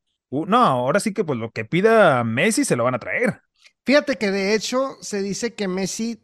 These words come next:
Speaker 2: también pidió a Busquets y a Jordi Alba para ser sus compañeros en Miami.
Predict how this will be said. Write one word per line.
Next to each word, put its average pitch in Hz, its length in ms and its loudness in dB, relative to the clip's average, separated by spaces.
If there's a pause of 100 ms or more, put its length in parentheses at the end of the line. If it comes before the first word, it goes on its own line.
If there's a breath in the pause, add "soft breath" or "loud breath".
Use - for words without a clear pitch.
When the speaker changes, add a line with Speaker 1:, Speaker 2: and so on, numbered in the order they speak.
Speaker 2:
también 180 380 0
pidió 240 500 0
a 196 60 2
Busquets 170 720 -2
y 190 80 -2
a 180 180 2
Jordi 208 380 0
Alba 233 360 2 (380 loud breath)
para 175 300 6
ser 202 180 0
sus 208 160 -10
compañeros 180 580 -2
en 160 120 -2
Miami. 131 480 -4